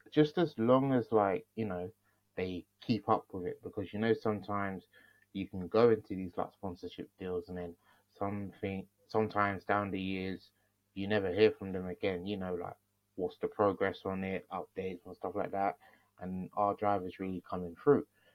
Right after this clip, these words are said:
So I think it's a good thing, but I just hope that both F one and the football club, you know, bring some sort of, like, improvements, developments on it, and hopefully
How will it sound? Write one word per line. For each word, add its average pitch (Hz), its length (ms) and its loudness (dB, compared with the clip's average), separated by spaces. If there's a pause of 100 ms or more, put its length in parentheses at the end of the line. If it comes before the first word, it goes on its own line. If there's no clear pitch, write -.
So 92 140 -2
I 90 60 -2
think - 240 4 (120)
it's 101 140 -6
a - 60 -8
good 175 220 2 (100)
thing, 139 300 6
but - 100 0
I 85 100 2
just - 260 -8
hope 101 240 2
that 95 240 0 (180)
both 95 200 2 (120)
F 95 140 -4 (120)
one 90 340 -2 (420)
and 98 280 -4
the 92 80 -4
football - 340 -8
club, 92 340 -4 (460)
you 92 80 -10
know, 87 140 -8 (360)
bring 95 240 -2
some 92 320 -4
sort 90 300 -4
of, - 60 -14
like, 87 260 -6 (400)
improvements, 92 840 -4
developments 95 720 -6
on 92 140 -4
it, 90 220 -10
and 92 200 -10 (220)
hopefully 104 560 -4